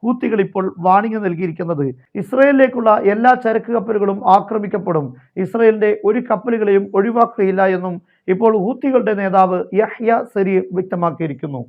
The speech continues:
സിറിയ ഇപ്പോൾ ചരിത്രപരമായ വിജയത്തിലേക്ക് നീങ്ങുകയാണ്. നിലവിലുണ്ടായിരുന്ന എല്ലാ സായുധ സംഘങ്ങളും നിലവിലെ സർക്കാരിന് മുന്നിൽ കീഴടങ്ങുന്ന വാർത്തയാണ്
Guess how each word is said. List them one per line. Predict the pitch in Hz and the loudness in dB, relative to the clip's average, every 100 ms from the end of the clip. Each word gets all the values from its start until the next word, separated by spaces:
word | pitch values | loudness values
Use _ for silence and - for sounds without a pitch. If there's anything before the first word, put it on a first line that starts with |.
| - | -2
സിറിയ | 226 285 285 | 0 4 4
ഇപ്പോൾ | 277 254 247 247 | 4 2 2 0
ചരിത്രപരമായ | 233 262 - 269 247 240 233 214 214 | 0 0 -2 0 2 0 2 2 2
വിജയത്തിലേക്ക് | 196 233 240 240 220 214 202 | 0 0 0 0 -2 -4 -6
നീങ്ങുകയാണ്. | 196 196 185 165 139 - - | -4 0 0 0 -4 -8 -2
നിലവിലുണ്ടായിരുന്ന | 208 254 269 254 240 233 233 233 226 196 208 | 2 4 2 2 4 2 0 -2 0 0 2
എല്ലാ | 233 240 240 | 6 6 4
സായുധ | 208 226 240 247 240 | 2 2 2 -2 -2
സംഘങ്ങളും | 220 220 226 220 214 - 196 | -4 -2 0 0 -2 -6 -4
നിലവിലെ | 208 240 240 226 208 | 2 2 2 0 0
സർക്കാരിന് | 196 196 226 214 208 | -2 0 0 0 -4
മുന്നിൽ | 196 202 202 - _ _ - | -2 0 -2 -8 _ _ -6
കീഴടങ്ങുന്ന | 220 285 277 247 233 233 220 180 | 0 4 4 2 -2 -2 -2 2
വാർത്തയാണ് | 196 214 233 214 190 | 2 2 2 2 2